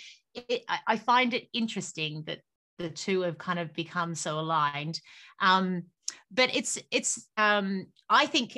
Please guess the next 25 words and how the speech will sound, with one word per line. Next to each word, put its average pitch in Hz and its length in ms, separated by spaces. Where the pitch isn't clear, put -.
Agile 202 340
can 196 140
help 185 240
with 156 140
that 131 240
because, 180 560
um, 196 480
in 220 100
Agile, 247 280
you 233 140
talk 208 240
a 208 40
lot 190 180
about 170 380
your, 180 280
knowing 226 380
your 202 140
constraints 185 920
and 190 120
then 180 120
innovating 185 600
within 165 340
them. 311 240
And 185 360
so 190 420